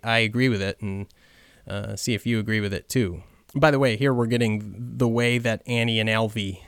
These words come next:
meet. Um, so we're getting that sort of after we've already seen them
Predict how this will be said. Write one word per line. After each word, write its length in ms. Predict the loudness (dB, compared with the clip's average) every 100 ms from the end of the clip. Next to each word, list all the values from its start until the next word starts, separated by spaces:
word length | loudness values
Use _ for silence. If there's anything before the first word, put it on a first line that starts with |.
| -20 _ _
meet. 560 | -4 -2 -2 -6 -12 -14 _ _ _ _ -20 -20 _ _
Um, 680 | -4 -2 -2 -4 -6 -8 -12 -20 _
so 180 | -4 -2
we're 120 | 0
getting 260 | 2 4 4
that 280 | 4 2 -2 _ _ _ _ _ -6
sort 160 | -2
of 100 | -2 0
after 380 | 0 0 0 2
we've 240 | 2 2
already 320 | 2 2 0
seen 300 | 0 0 0
them 260 | 0 -2